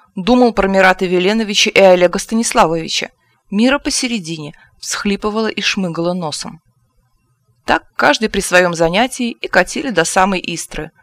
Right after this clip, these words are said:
Купол Воскресенского монастыря, пузатый, несуразный, не похожий ни на одно известное Николасу творение православной архитектуры –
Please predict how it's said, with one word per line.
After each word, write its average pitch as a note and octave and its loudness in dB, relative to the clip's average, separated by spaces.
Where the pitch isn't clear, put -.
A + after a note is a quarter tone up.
Купол G3+ -4
Воскресенского F3 -4
монастыря, E3+ -2
пузатый, F#3 0
несуразный, F#3 2
не G3 0
похожий A#3 4
ни A#3 2
на A3 8
одно G#3+ 2
известное F3+ -2
Николасу F#3 -4
творение F#3 2
православной F3 2
архитектуры – - -4